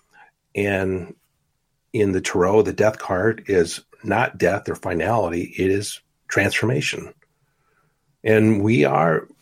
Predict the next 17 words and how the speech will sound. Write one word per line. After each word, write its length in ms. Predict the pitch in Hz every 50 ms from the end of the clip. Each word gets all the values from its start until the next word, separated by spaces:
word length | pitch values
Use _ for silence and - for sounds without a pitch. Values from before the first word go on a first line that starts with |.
| _ _ _ -
you 100 | 139 139
know, 60 | 139
if, 340 | 143 131 147 127 127 - -
if 240 | 147 131 127 - 131
we 160 | 139 185 220
can 560 | - - - 110 92 82 80 87 120 127 - - - - - - - -
release 420 | - 117 113 110 113 131 147 - -
the 100 | 165 147
fear 480 | - - 92 80 73 73 85 110 - _ _ _ _ - - - - - - _ _ -
and 580 | - 98 95 95 95 95 95 95 90 90 101 - _ _ _ _ _ _ -
have 340 | - - - 110 117 147 151
fun 340 | - - - 123 165 170 110
with 180 | 82 80 -
this, 440 | - - 65 69 76 - - - - - _ _ -
in 300 | - 104 110 107 107 110
that 300 | 104 95 98 98 - -
knowing 640 | 117 117 113 117 135 156 123 98 92 92 113 120